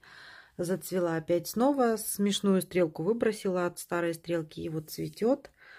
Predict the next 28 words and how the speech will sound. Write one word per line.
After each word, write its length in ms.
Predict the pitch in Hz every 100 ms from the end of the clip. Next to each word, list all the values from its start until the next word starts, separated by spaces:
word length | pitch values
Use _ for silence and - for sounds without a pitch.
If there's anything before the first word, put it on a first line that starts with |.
| - - - - -
Ещё 380 | 190 196 - 185
одна 320 | 165 165 160
тоже, 340 | 156 233 262
но 160 | 196 175
это 220 | 190 190
уже 400 | 175 170 175 170 - -
белая, 600 | - - 160 208 254 214
но 140 | 165
у 60 | 175
неё 120 | 175
другой 360 | 165 165 165 156
цвет. 200 | - 156
Надо 200 | 180 170
их, 140 | 165
кстати, 340 | - - 175 165
полить. 460 | - 170 220 262
Уже 180 | 185 165
две 140 | 156
недели 360 | 156 165 170 165
прошло. 640 | 165 - 156 - 196 220 -
Ну, 260 | 185 190 202
как 200 | 175 -
полить, 340 | 180 156 156
я 160 | 175 175
их 180 | 156
в 60 | 156
ванной 300 | 160 165 156
замачиваю. 680 | 151 160 151 156 151 151